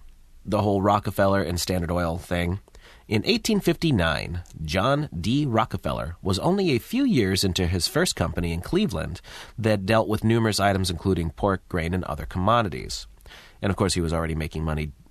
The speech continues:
quite well doing that. This was the year when Pennsylvania drilled their first oil line. This started the black gold craze, and people from all over flocked to try and get their share. In eighteen sixty-three, sensing a huge opportunity,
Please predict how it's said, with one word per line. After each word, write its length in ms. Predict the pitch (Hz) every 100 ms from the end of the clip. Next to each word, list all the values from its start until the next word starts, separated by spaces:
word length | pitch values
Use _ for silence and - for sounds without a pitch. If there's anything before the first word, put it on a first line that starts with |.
| -
quite 280 | - 87 -
well 380 | 85 69 65 87 - - - -
doing 240 | 76 71
that. 260 | 127 113 - - - - -
This 280 | 120 220
was 140 | 247 190
the 80 | 170
year 220 | 110 104
when 140 | 104
Pennsylvania 560 | 95 104 110 101 98 95
drilled 340 | 76 98 95
their 120 | 87
first 340 | 80 76 73 - - -
oil 220 | 156 165 76
line. 380 | 57 52 50 - -
This 180 | 104 113
started 320 | - 107 104
the 60 | 95
black 300 | 92 95 92
gold 240 | 101 95
craze, 380 | - 92 87 101
and 160 | - 87
people 240 | 90 95
from 200 | - 85 -
all 260 | 98 98
over 400 | 131 110 80 104 -
flocked 400 | - 110 135 -
to 80 | 131
try 320 | - 117 120
and 300 | - 90 85
get 180 | 110 139
their 320 | 87 95 104 113
share. 540 | - 73 73 50 - - - - -
In 140 | 113 113
eighteen 280 | 123 135
sixty-three, 680 | 113 107 - 87 - 175 202
sensing 360 | 196 151 135 107
a 60 | 90
huge 300 | 92 90 76
opportunity, 800 | - 80 113 110 113 117 120